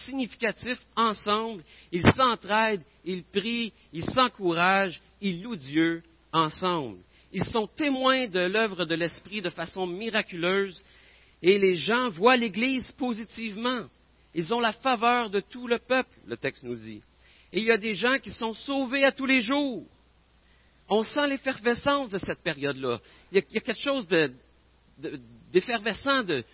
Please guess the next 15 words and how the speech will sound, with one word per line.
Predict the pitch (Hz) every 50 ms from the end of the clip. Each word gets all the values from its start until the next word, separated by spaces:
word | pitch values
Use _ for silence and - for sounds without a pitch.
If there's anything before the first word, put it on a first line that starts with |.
| - - _ _
de | - 175
vivant | 175 151 139 202 226 233 202 196 254 277 277 262
qui | - 160
se | - -
passe. | _ 240 254 254 240 202 - - - - _ _ - - - - - _ _ _ _ _ _ _ _ _ _ _ _ _ _ -
Est-ce | 202 - -
que | -
vous | 277 220 185 220
auriez | 240 220 220 254 269
aimé, | 247 233 233 233 247 - -
aimé | 185 196 190 185 185 180 196 202
ça, | - - 294 285 247
être | 196 - -
là, | 202 220 226 247 240
à | 185 123